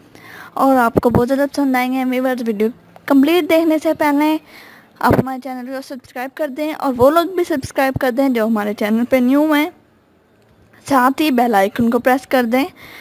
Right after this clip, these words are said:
ताकि हमारी कोई भी नई वीडियो का notification सबसे पहले आपको मिले। मेरे वीडियो को स्टार्ट से end तक देखिएगा, मिस आउट ना कीजिएगा। इसमें आपको बहुत ही खूबसूरत खूबसूरत frogs और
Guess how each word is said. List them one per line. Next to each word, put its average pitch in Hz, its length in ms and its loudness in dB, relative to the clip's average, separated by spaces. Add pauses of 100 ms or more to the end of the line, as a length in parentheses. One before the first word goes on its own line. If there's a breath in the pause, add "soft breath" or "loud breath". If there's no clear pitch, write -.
(180 loud breath)
ताकि 233 240 2
हमारी 254 380 4 (240)
कोई 294 240 2
भी 302 160 0
नई 285 220 0
वीडियो 277 300 2
का 285 120 0
notification 247 680 0
सबसे 233 300 -6
पहले 208 300 -2
आपको 226 320 -2
मिले। 311 280 2 (1800 soft breath)
मेरे 311 200 4
वीडियो 311 300 0
को 339 100 0
स्टार्ट 233 300 -2
से 254 100 -2
end 254 140 0
तक 262 240 0
देखिएगा, 277 440 2
मिस 240 220 0
आउट 254 160 2
ना 262 120 2
कीजिएगा। 269 480 -2 (120)
इसमें 226 240 -8
आपको 233 260 -2
बहुत 247 300 0
ही 320 80 -2
खूबसूरत 208 400 -4
खूबसूरत 285 420 -2 (420 loud breath)
frogs 277 580 2 (800 loud breath)
और 269 200 2